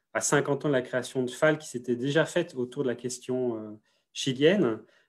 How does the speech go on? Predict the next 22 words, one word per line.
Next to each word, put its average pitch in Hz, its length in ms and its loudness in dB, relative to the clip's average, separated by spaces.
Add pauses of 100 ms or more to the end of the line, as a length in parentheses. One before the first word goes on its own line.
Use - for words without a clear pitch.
(140)
Euh, 117 220 2
les 131 120 4
derniers 147 340 4
mois, 156 420 2
on 127 180 0
a 123 240 0
pu 151 340 -6
donc, 123 320 -6
euh, 117 340 -2
animer, 147 460 4
notamment 139 480 0
grâce, 131 460 0
euh, 113 240 -2
au 113 140 -6
contact, 131 600 0
euh, 117 300 -4
d'Amandine, 123 540 0
au 120 60 0
travail 123 340 -2
sur - 260 -12
place 131 220 0
de, 107 260 -8